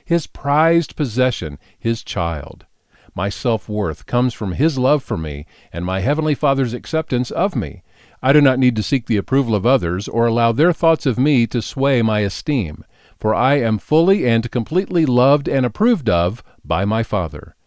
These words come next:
Because I am secure in his love for me, I can live in the choice and command to love others as I love myself.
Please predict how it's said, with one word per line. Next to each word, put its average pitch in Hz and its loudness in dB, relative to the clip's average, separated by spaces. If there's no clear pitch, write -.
Because 139 2
I 147 0
am 147 2
secure 147 0
in 123 2
his 170 -2
love 135 2
for 117 -4
me, 123 2
I 104 -2
can 117 0
live 123 4
in 120 2
the 110 0
choice 120 0
and 120 -2
command 135 0
to - -6
love 135 2
others 139 2
as 107 -2
I 113 0
love 98 -2
myself. - -8